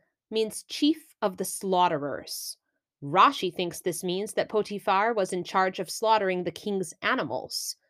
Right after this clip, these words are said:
but others suggest that Potiphar was the head executioner.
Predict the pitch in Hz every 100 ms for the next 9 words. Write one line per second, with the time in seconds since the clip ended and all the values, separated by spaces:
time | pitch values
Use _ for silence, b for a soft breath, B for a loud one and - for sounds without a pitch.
0 | _ _ - 156 - 180 254 170 156 -
1 | 147 151 123 - - - - _ _ -
2 | 160 - 180 - 247 160 135 139 151 147
3 | 151 131 - 185 196 214 - - 175 -
4 | - - - 185 165 - 147 - -